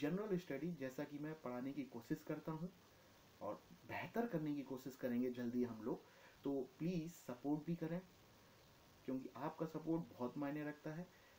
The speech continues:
जनरल स्टडी में आपको मैं हिस्ट्री, constitution and polity,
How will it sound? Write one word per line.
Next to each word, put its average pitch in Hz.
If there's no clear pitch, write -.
जनरल 160
स्टडी 143
में 131
आपको 123
मैं 120
हिस्ट्री, 175
constitution 147
and -
polity, 127